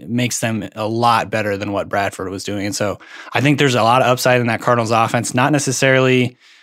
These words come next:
um, you know, they're not gonna be necessarily, like, a high scoring, high flying team, but it, it makes Kirk much more of a val-, a, a viable fantasy option. And so, um,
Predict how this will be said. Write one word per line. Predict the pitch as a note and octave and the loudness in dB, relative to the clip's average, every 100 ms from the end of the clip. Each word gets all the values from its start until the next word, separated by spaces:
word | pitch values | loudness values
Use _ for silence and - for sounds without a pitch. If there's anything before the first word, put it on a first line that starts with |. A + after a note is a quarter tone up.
| _ - | _ -6
um, | A2 A2 G#2 G2 F#2+ - | -2 -2 -2 -4 -8 -4
you | B2+ | 0
know, | B2+ | 2
they're | B2+ | 4
not | B2+ | 2
gonna | A#2 A2 | 0 -2
be | G#2 | -2
necessarily, | G#2+ G#2+ - A2 G#2 | -4 -4 -4 -4 -2
like, | G2 G2 | -4 -2
a | |
high | F#2 A2+ G#2+ | -2 -2 -2
scoring, | - A2 G2+ | -4 -4 -2
high | G#2 | -2
flying | - G#2 F#2+ | -2 -2 -2
team, | - B2 A#2 | -4 -2 -2
but | G#2+ | -2
it, | - | -4
it | G#2+ A2 C3 | -4 -2 0
makes | C3+ C#3 - | 2 0 -2
Kirk | - D3 C3+ B2 - | 0 2 2 0 -6
much | B2 B2 C3 B2+ C3+ | -2 2 2 2 2
more | B2 A#2 | 2 2
of | A2+ G#2 | 0 -2
a | G#2 | -2
val-, | G#2+ A2 A#2 | 0 0 0
a, | G#2 - F#2 - _ | -2 -4 -8 -14 _
a | G2+ A2+ A2 | -6 -4 -4
viable | G#2+ B2+ C3+ C#3+ A#2+ A#2 | -2 2 4 2 2 0
fantasy | - A2+ G#2+ G2+ | 0 -2 -2 0
option. | A2 - G2+ | -2 -2 -6
And | F#2 | -4
so, | G#2+ G#2 - - - - | -2 -2 -6 -16 -20 -6
um, | G2+ G2+ G2 | -2 0 -2